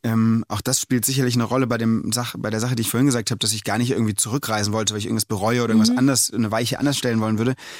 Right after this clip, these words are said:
Speaker 1: Bei mir sind, sind sehr viele Dinge in meinem Leben dankenswerterweise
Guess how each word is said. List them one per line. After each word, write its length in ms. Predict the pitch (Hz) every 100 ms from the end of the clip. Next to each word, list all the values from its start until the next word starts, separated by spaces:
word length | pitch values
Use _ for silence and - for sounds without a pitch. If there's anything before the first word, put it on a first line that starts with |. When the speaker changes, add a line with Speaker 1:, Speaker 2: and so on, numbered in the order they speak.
| -
Speaker 1:
Bei 60 | 120
mir 120 | 139
sind, 220 | 143 - 139
sind 280 | 131 135 127
sehr 260 | 143 180
viele 280 | - 170 156
Dinge 220 | 139 156
in 80 | 143
meinem 180 | 127 120
Leben 400 | 131 151 170 -
dankenswerterweise 1040 | 143 156 185 160 156 135 117 127 143 139